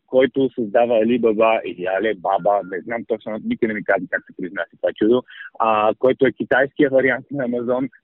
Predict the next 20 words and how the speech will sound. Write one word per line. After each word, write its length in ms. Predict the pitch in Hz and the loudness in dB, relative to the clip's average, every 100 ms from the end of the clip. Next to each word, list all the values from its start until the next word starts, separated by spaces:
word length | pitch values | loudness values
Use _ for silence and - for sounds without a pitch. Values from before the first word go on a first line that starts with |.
| - | 0
който 240 | 139 - | 2 2
е 120 | 151 - | 0 2
единствения 560 | 127 123 170 165 147 | 0 0 -2 -2 -2
шанс, 280 | 135 147 143 - | -2 -2 -4 -6
нали, 280 | 127 135 123 | -4 -2 -4
в 40 | |
смисъл, 240 | 135 127 | -2 2
единствения 580 | 131 120 131 139 135 123 | 4 4 0 -2 2 2
човек, 220 | - 131 - | 2 -2 0
който 200 | 123 113 | -2 0
може 260 | 120 120 | 2 2
би 80 | 113 | 0
ще 180 | - - - _ _ _ _ - | -2 -4 -4 _ _ _ _ -4
има, 240 | 120 110 104 _ _ - | -2 -2 -6 _ _ -2
м, 260 | 113 107 104 | 0 0 -2
така 200 | - 113 | -2 0
възможност 540 | 113 117 120 117 101 | 0 2 2 0 0
да, 280 | 107 107 101 | 4 4 2
да 120 | 98 | 0
превземе, 600 | 92 101 113 127 123 107 | -2 -2 0 0 0 0